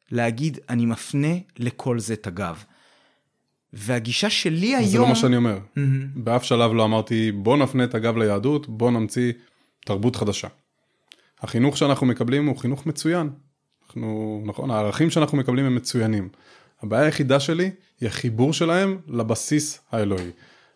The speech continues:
Speaker 2: ברגע שאנחנו נמשיך עם ה-, נו, בוא, ברגע שנוציא את האלמנט הזה, כל התרבות, כל החינוך, כל המצות, כמו שאמרתי קודם,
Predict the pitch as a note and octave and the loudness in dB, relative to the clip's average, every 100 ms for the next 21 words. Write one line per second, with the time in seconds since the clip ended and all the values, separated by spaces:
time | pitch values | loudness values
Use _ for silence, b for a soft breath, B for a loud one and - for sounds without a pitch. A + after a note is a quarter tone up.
0 | b A2 G#2 G#2+ C#3+ G#3+ G3+ D#3 C3 C#3 | b -6 2 4 4 2 2 2 2 2
1 | B2 A#2 - D#3+ E3 C#3 B2+ A#2+ A#2 G#2+ | 2 2 0 0 2 0 0 -4 -6 -8
2 | A2+ G#2 G#2 C3+ C3+ D#3+ D#3 D3 A3 G3 | -8 -8 -2 -2 2 2 6 4 6 4
3 | C#3 - E3+ D#3+ B2 A#2+ C#3 C3 G#2+ F#3 | 2 4 2 6 6 6 4 2 2 0
4 | - _ _ _ _ _ _ _ _ - | 0 _ _ _ _ _ _ _ _ -2
5 | C#3 G3+ G3 D3+ C#3+ C#3+ - C3+ E3+ - | 2 2 2 4 2 0 -2 2 2 4
6 | D#3 C3+ C3 - C#3 D#3+ D#3 D3 C3 B2 | 2 2 0 -4 -2 0 0 0 0 0
7 | A#2 A#2 B2+ A#2+ - G3 - - C#3+ C3+ | -2 -4 -2 0 2 2 0 -8 -4 0
8 | B2+ A#2+ B2 D3+ G3 | 0 0 0 -2 0